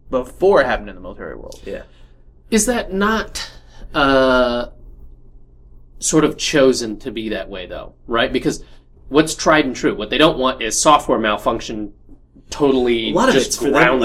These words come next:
Speaker 3: grounding.
Speaker 2: as far as, uh, uh, we use touchscreens at work, and we ordered 'em, and there's no air conditioning in this, in this plant that I work at, and, uh,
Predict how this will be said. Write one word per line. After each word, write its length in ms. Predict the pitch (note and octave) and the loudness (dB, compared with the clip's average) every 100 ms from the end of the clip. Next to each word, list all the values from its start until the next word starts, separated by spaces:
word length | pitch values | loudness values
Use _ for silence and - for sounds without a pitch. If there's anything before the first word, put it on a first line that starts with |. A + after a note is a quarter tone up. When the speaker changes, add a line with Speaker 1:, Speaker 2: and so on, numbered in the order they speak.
| G#2 | 2
Speaker 3:
grounding. 120 | G2 | 0
Speaker 2:
as 100 | B2 | -2
far 240 | - A#2+ G#2 | 0 0 0
as, 380 | F#2+ - - - | -4 -8 -14 -16
uh, 240 | A2 A2+ - - - - - - | -14 -14 -16 -18 -16 -16 -16 -16
uh, 200 | F#2 F#2+ A2+ - | -12 -12 -14 -10
we 120 | D#3 | -2
use 220 | D#3 - - | 0 -2 -6
touchscreens 520 | - D3 - A#2 - | -2 -2 0 -4 -4
at 80 | - | -8
work, 340 | G#2+ F2 - - - - - - | -8 -8 -14 -20 -20 -20 -18 -6
and 380 | A2 G#2 G2+ - - - - - | -4 -4 -8 -20 -20 -18 -14 -2
we 80 | A#2 | 4
ordered 280 | C#3+ B2+ | 4 4
'em, 180 | B2 A#2+ - - - - - | 0 -2 -6 -20 -20 -20 -12
and 180 | A#2 A2 - - | -12 -12 -14 -6
there's 180 | B2+ | -2
no 120 | D#3 D3 | 2 2
air 120 | C3+ | 2
conditioning 440 | B2 G#2+ G#2+ F#2+ | -2 -6 -8 -14
in 100 | F#2 | -16
this, 320 | F2 - - - | -16 -14 -16 -18
in 120 | - | -20
this 100 | - | -20
plant 340 | - A#2 G2+ - | -6 -4 -4 -8
that 60 | |
I 40 | E2+ | -2
work 220 | A#2 - | -2 -2
at, 200 | F2 - - - - - - - | -8 -16 -20 -20 -20 -20 -16 -2
and, 340 | G#2+ G#2 G2+ | 0 0 -6
uh, 280 | - - - | -18 -18 -20